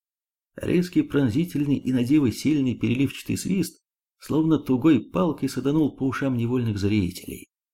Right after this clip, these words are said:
а юные игроки разом утратили свою резвость и боевой настрой. Впрочем, не все. Одну парочку,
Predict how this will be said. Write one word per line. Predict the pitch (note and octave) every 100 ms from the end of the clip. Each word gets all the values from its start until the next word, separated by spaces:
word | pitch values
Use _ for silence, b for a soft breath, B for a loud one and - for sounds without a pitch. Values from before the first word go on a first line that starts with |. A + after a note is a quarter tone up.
| _
а | -
юные | F2+ A#2 F3 E3+ D#3
игроки | D3 D3 D#3+
разом | D3 G#2 E3+ E3+ D3+
утратили | C#3+ C#3 D3+ D3 C3
свою | B2+ B2+
резвость | A#2 E3 D3 C#3+ - -
и | A#2
боевой | A2+ A#2 B2+
настрой. | G#2 F2+ - - - _ _ _ _ _ _ _
Впрочем, | - F#2 F2 F#2
не | F#2+
все. | G#2 - A#2+ - - _ _ _
Одну | - D2+ A2 -
парочку, | B2+ D#3 D3+ - - D3 C3+